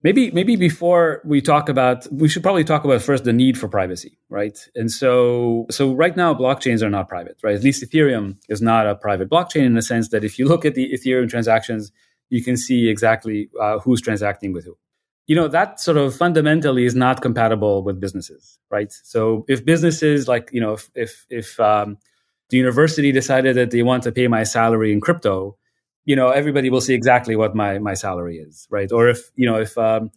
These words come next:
manufacturer wanted to pay its suppliers in crypto, everybody will see exactly how much they're paying for, for parts. That's fundamentally kind of not acceptable to businesses.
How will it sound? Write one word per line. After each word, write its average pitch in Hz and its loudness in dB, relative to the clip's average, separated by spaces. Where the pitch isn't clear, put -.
manufacturer 127 0
wanted 120 -2
to 120 -12
pay 131 0
its 131 -2
suppliers 127 0
in 113 -2
crypto, 113 0
everybody 127 2
will 117 0
see 120 -4
exactly 113 -2
how 123 0
much 117 0
they're 110 -2
paying 107 -4
for, 95 -6
for 101 -8
parts. - -14
That's 139 -4
fundamentally 151 0
kind 117 -4
of 110 0
not 113 0
acceptable 98 -10
to 107 -16
businesses. 110 -4